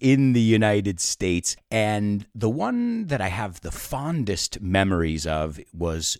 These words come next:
Bally's Jack LaLanne. If you remember, we talked about Jack LaLanne in the first part of the show. He was a pioneer in the world of getting fit, fitness, exercising, and health clubs.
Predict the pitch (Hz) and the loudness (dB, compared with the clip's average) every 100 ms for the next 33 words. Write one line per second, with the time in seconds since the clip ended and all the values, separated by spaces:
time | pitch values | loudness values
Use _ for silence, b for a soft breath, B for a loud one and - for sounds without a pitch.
0 | _ 82 78 101 113 123 135 131 - - | _ -16 -8 -6 -4 -4 -4 -4 -6 -10
1 | 92 98 98 101 110 90 87 87 82 71 | -8 -6 -6 -10 -6 -4 -2 -2 -2 -4
2 | 67 73 90 82 92 107 98 82 - 196 | -10 -10 -4 0 0 -2 -4 -6 -8 -8
3 | 226 - 82 80 76 78 _ 95 85 82 | -10 -10 -6 -4 -4 -6 _ -4 -4 -4
4 | 95 85 85 82 78 - B B 98 90 | -4 -2 -2 -2 -4 -6 B B -2 -2
5 | 87 - 90 87 - 82 71 69 67 - | -2 -2 -2 -2 -2 -2 -2 -4 -8 -6
6 | 71 62 - 85 82 76 _ - 170 175 | -6 -8 -8 -8 -8 -10 _ -6 -6 -4
7 | 98 117 185 80 - B 87 87 78 76 | -2 0 0 -4 -8 B -8 -6 -4 -4
8 | 76 78 73 69 76 85 80 76 73 80 | -4 -6 -8 -8 -6 -4 -4 -6 -10 -10
9 | 78 76 73 - b b b - 87 92 | -8 -8 -10 -16 b b b -8 -6 -4
10 | 85 - - 90 87 - - - - 110 | -6 -6 -6 -4 -4 -8 -20 -16 -8 -6
11 | - 90 87 85 - - - - 90 - | -6 -8 -8 -10 -12 -12 -8 -8 -6 -6
12 | 87 90 87 101 95 71 69 - 147 143 | -6 -6 -8 -8 -8 -8 -8 -8 -8 -8
13 | - - 62 57 - - | -12 -14 -14 -14 -12 -14